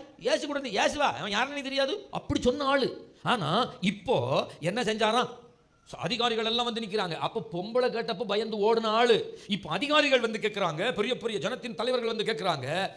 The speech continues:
இப்ப என்ன செய்யணும்? ஒரு பெண்ணை பார்த்து பயந்து ஓடுனாலே இப்ப ஓடி இருக்கணும்ல. எழும்பி நின்னாரு. நின்ன உடனே அங்க வசனம் போட்டிருக்கு, "பரிசுத்தாவியிலே நிறைந்து." விளங்குதா? அவர் பேசின பேச்சுல அந்த அதிகாரம், இதெல்லாம் பார்த்த உடனேயே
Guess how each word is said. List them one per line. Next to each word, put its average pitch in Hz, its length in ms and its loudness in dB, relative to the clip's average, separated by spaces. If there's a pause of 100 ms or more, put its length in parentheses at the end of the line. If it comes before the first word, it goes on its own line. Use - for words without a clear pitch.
(120)
இப்ப 156 160 -2
என்ன 202 140 0
செய்யணும்? 202 360 0 (680)
ஒரு 113 160 -8
பெண்ணை 139 300 -8
பார்த்து 180 260 -6
பயந்து 175 380 0
ஓடுனாலே 190 200 -2
இப்ப 180 140 -4
ஓடி 185 160 2
இருக்கணும்ல. 156 480 0 (360)
எழும்பி 143 260 -2
நின்னாரு. 113 400 -4 (340)
நின்ன 233 200 6
உடனே 135 560 4
அங்க 147 180 2
வசனம் 131 300 0
போட்டிருக்கு, 117 440 2
"பரிசுத்தாவியிலே 117 760 0
நிறைந்து." 87 800 -4 (480)
விளங்குதா? 156 260 -2
அவர் 135 300 -8
பேசின 226 320 -4
பேச்சுல 180 720 0 (260)
அந்த 147 200 -8
அதிகாரம், 175 480 0 (220)
இதெல்லாம் 220 480 -4
பார்த்த 302 360 0
உடனேயே 190 760 0